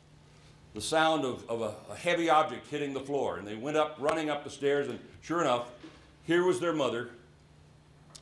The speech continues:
laying on the floor, and on her desk was her computer. And on the screen was an email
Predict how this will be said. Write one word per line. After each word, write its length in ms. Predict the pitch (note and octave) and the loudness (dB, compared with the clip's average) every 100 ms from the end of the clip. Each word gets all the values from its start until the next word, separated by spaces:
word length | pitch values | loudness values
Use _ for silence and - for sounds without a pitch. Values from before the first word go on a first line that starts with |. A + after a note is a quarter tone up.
| - | -2
laying 320 | B2+ C#3+ D#3+ | 2 4 4
on 140 | D#3 E3 | 2 0
the 60 | |
floor, 400 | - A2 F#2+ F#2+ - - - - - - - - | -2 -2 -2 -6 -10 -20 -20 -20 -20 -20 -20 -10
and 160 | A#2+ C3 | -6 -2
on 220 | D3 D#3+ | 2 4
her 120 | D3+ | 4
desk 480 | D3 D#3+ G3 C#3+ - - - - - _ - - - - | 2 4 4 2 -2 -12 -20 -20 -20 _ -20 -20 -20 -6
was 160 | C3+ C#3+ | 0 0
her 80 | D3+ | 0
computer. 560 | D#3 D3 E3 G#2+ D2 - - - - - - - - | -4 -2 -2 -2 -8 -14 -18 -20 -20 -20 -20 -20 -10
And 100 | C3+ | 2
on 120 | D3+ D#3 | 4 4
the 60 | |
screen 600 | D3+ - G#3 G3 E3+ D#3 A2+ | 0 2 2 4 0 -4 -2
was 200 | D3 E3+ | -2 -2
an 120 | F3 | -4
email 380 | F#3+ F3+ A2 | -4 -4 -4